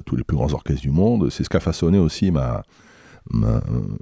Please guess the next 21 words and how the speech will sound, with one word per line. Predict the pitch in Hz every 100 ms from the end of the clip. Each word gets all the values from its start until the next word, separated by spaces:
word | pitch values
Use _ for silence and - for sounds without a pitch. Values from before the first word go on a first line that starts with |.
| 50 50
mon | 50 52 53 58 69 73
désir | 85 87 87
de | 104
son. | - 175 117 82
Euh, | 73 73 67 71 67
les, | 65
tous | - -
les | 85
plus | - -
grands | 65
cornistes | - 78 73
du | 71
monde. | 71 90 113 120 76
Euh, | 65 67 62 - _ - -
voilà, | 67 58
j'avais, | 64 69 62 64 50 50 50 50 50
j'avais | - 76 76
accès | 80 - 90
à | 76
tout. | - 165 208 - _ - _ _ -
Euh, | - 67 62 62 62